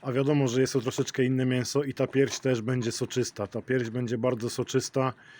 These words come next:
e, będzie po prostu na kanapki ideał. Ideał, ale, ale,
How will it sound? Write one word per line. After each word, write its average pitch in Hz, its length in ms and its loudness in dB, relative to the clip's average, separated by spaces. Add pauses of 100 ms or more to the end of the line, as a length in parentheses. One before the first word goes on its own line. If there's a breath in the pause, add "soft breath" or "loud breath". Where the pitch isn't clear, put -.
(360 loud breath)
e, 117 580 -2
będzie 120 680 0
po 113 80 -8
prostu 123 920 0 (720)
na 131 180 -2
kanapki 127 760 -2 (320)
ideał. 117 640 2
Ideał, 139 460 2
ale, 131 200 2 (160)
ale, 135 220 2